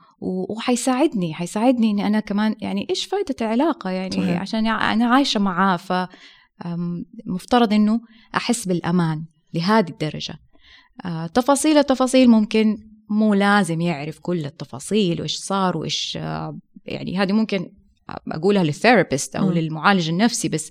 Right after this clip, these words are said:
Speaker 1: آم، بس عموما، بالعموم بيعرف إنه ترى في أسباب من وراء مثلا تصرفي ده أو أفكاري هذه.
Speaker 2: إحنا يمكن كتير برضو نشوف ناس اللي هو ينصدم في شريكه أو، أو، أو زوجته ويقول مثلا: "أوف،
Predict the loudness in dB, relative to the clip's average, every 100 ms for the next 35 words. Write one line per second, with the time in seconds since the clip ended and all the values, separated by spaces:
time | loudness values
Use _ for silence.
0 | -18 -20 -20 -20 _ -10 -6 -4 -2 -2
1 | -4 -4 -6 -10 -20 _ -8 -2 4 8
2 | 8 8 4 -2 -2 2 4 4 0 -6
3 | _ _ -20 _ 0 4 6 4 0 0
4 | -2 0 0 0 0 -4 -2 -6 -2 0
5 | 0 -4 -6 -4 -2 -2 -2 -4 -6 -6
6 | -8 -6 -6 -6 -10 -10 -10 -10 -8 -8
7 | -10 _ -14 -12 -6 -4 -4 -8 -14 -16
8 | -16 -18 _ _ -20 -20 -20 -20 _ -16
9 | -6 -4 -4 -6 -8 -2 0 0 -2 -4
10 | -6 -4 -2 -2 -2 -2 -2 -2 -2 -2
11 | -2 -2 -4 -6 -4 -4 -6 -8 -8 -8
12 | -8 -6 -6 -6 -6 -6 -6 -8 -8 -4
13 | -4 -4 -6 -8 -4 -4 -6 -10 -18